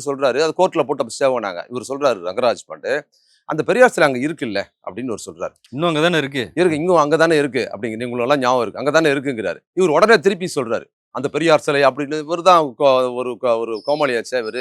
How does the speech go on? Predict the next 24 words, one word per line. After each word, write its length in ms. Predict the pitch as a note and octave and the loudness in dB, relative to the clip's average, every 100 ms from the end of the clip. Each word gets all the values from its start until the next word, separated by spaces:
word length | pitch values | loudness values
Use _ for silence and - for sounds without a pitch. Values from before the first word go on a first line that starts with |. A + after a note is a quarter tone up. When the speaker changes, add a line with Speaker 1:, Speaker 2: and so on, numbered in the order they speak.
| A2+ | -8
Speaker 1:
இவரு 40 | |
சி-, 220 | A2+ - B2 | -10 -16 -12
திருப்பி 240 | C3+ G#2 | -12 -12
விஷயத்தை 340 | A2 A2+ C3 A2+ | -14 -10 -8 -10
புரிஞ்சு 180 | A#2+ B2+ | -10 -8
திருப்பி 240 | C3 A#2 | -8 -12
Speaker 2:
எங்க 200 | C3 G#3+ | -2 -2
சார் 240 | G3+ G3+ E3+ | 2 0 2
Speaker 1:
பேசுறாரு. 40 | |
Speaker 2:
பண்ணீங்க? 340 | F3 E3 F3+ | -2 0 -2
பெரியார் 280 | F3 E3 F#3+ | 0 2 2
சிலை 220 | F3+ F#3 | 2 2
அங்கதானே 140 | F#3 G#3+ | 2 4
Speaker 1:
அங்கதானே 260 | G#3+ B3+ | 6 6
Speaker 2:
இருக்கு. 140 | A3 F#3+ | 8 6
Speaker 1:
இருக்கு. 360 | B2 A#3 C#3 - | 8 6 6 4
அதை 200 | D3+ F3+ | 2 2
தான் 160 | D3+ | 2
கரெக்டா 280 | - D3+ F3 D3+ | 2 4 4 4
சொல்றாரு. 360 | D#3+ D3+ B2+ - _ _ | 2 2 2 0 _ _
அதுக்கு 300 | - D3+ C3+ | 0 0 0
நான் 220 | B2 D3+ F#3 | 4 6 6
உள்ள 200 | F3+ F#3 | 4 0
போகுது 300 | E3 E3 | 0 0